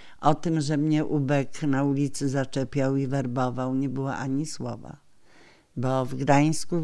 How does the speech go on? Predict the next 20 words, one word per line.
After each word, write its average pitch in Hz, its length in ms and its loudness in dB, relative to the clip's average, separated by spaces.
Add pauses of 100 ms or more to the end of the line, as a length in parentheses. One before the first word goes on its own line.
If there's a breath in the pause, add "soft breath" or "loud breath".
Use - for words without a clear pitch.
(160)
to 143 140 -2
był 131 180 -2
jeden 151 300 -2
z 139 100 -8
oddziałów, 139 580 -2
gdzie 131 180 -4 (400)
nieźle 156 480 2
przetrzebiono 139 1160 -2 (100)
archiwa. 139 560 -6 (680 loud breath)
Natomiast 156 920 0
na 147 140 2
przykład - 800 -4 (420 loud breath)
archiwa 143 520 0
z - 140 -8
cenzury, 143 920 0 (680 soft breath)
to 139 120 -6
był 135 180 -4
taki 139 360 -6
Kazimierz 139 640 -2
Rosadziński, 135 1200 -6